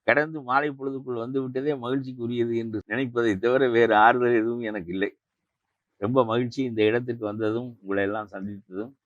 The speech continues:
அவருடைய பணியை அறிந்து கொண்டதும், உங்களுடைய இடத்தில் அவர் போட்ட சோறை மத்தியானம் நண்பகல் நான் உண்டதும், அது மிக சிறப்பான பெரிய இன்சுவை உணவு என்று சொல்ல முடியாது,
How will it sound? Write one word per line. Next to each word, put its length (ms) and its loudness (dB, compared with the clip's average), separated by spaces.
அவருடைய 580 0
பணியை 520 -2
அறிந்து 320 -4
கொண்டதும், 440 -8
உங்களுடைய 520 6
இடத்தில் 480 0
அவர் 360 0
போட்ட 340 -2
சோறை 560 0
மத்தியானம் 680 -10
நண்பகல் 480 -4
நான் 180 -14
உண்டதும், 480 -2
அது 400 -4
மிக 440 4
சிறப்பான 580 -2
பெரிய 480 6
இன்சுவை 480 -4
உணவு 360 -2
என்று 180 -4
சொல்ல 220 -2
முடியாது, 400 -6